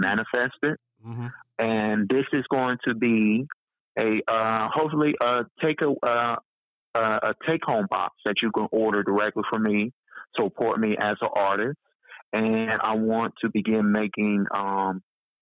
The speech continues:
Speaker 1: um, uh, art kits for people.
Speaker 2: Hmm.
Speaker 1: So, you know, you can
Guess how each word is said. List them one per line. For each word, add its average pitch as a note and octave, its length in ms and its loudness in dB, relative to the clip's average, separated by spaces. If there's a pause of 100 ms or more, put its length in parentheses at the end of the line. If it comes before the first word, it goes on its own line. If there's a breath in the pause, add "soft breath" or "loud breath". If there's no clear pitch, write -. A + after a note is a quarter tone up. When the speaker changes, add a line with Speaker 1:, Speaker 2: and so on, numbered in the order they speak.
(280)
Speaker 1:
um, F#2+ 480 -2 (960)
uh, F#2+ 300 0
art B2 220 2 (160)
kits F#2 180 -2 (200)
for G#2 180 -4
people. - 300 -4 (220)
Speaker 2:
Hmm. G#3+ 300 -12 (260)
Speaker 1:
So, G#2 360 2
you G#2 140 2
know, G2+ 100 -2
you G2 120 -2
can G2 140 0